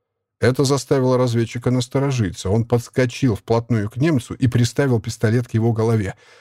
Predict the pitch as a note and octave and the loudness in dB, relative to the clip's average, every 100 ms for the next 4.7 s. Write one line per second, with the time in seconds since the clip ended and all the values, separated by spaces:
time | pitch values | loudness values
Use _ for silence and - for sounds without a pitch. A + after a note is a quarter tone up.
0 | _ - - C3 F#3 A3 - G3+ C#3+ G#3 | _ -2 2 4 4 2 0 0 2 2
1 | A#3 F3+ C#3+ A#2 F2 - - D#3+ - G#3+ | 4 4 2 -2 -8 -12 0 0 2 2
2 | D3 C#3 B2 B2+ A2+ A#2 G#2 G2 C3+ - | 2 2 2 2 2 0 -4 -2 -4 0
3 | E3+ F#3 - F#3 - _ _ _ _ - | 2 2 2 -2 -4 _ _ _ _ -4
4 | G2+ G#2+ F#2+ G2+ A2 G2+ D#2+ | 0 0 0 2 0 0 -6